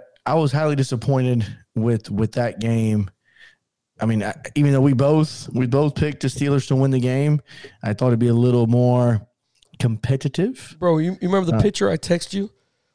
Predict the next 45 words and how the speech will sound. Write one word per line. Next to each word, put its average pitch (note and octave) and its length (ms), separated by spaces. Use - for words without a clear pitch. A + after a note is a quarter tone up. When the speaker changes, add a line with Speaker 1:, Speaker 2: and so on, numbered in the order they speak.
Speaker 2:
over E3+ 180
the D#3+ 80
weekend? E3 480
When D#3+ 160
you B3+ 320
are - 140
the, E3 120
Speaker 1:
Oh, F3 200
Speaker 2:
when D#3+ 120
Speaker 1:
yeah. G#3+ 80
Speaker 2:
you're D4 140
running G3+ 360
the D#3 140
double F#3+ 500
wing F#3+ 280
T - 420
in E3 240
the - 40
Speaker 1:
<laughs> - 40
Speaker 2:
N F3+ 160
F F3+ 120
L, D#3+ 260
Speaker 1:
In F#3+ 100
the F#3 60
Speaker 2:
the, F3+ 120
Speaker 1:
fourth A3 260
quarter. A3+ 320
Speaker 2:
the F3 120
Pittsburgh B3+ 500
Speaker 1:
And G#3+ 100
running A#3 160
it A3 80
Speaker 2:
Steelers. G3+ 100
Speaker 1:
well. A3 320
Speaker 2:
Oh A3 300
my D#3+ 160
God, F3+ 320
the E3+ 100
Pittsburgh B3+ 540
Steelers D#3+ 560
ran. E3 280
If D3+ 140
you A3+ 260
audience G#3+ 380
members F#3 380